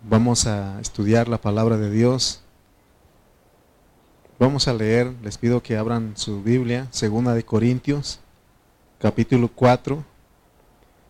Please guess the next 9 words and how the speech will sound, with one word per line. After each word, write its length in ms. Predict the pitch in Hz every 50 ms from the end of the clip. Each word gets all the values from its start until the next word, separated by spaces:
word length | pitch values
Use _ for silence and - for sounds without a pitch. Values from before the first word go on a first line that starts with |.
| _ -
versículo 560 | 113 113 110 - - 131 - - 131 120 113
siete. 720 | 107 - - - 127 127 135 131 - - - 113 104 101 - - - - - _ _ _ _ _ _ _ _ _ _ _ _ _ _ _ _ _ _ _ _ _ _ _ _ _ _ _ _ _ _ _ _ _ _ _ _ _ _ _ _ _ _ _ _ _ _ _ _ _ _ _ _ _ _ _ - - - - - - -
Vamos 340 | 113 113 110 120 120 - -
a 60 | 117
leer 180 | 113 113 117
hasta 240 | 123 117 - - 120
el 100 | 107 104
versículo 560 | 101 104 - - - - - - 113 110 107 -
quince. 540 | - 139 143 147 143 127 - - 107 95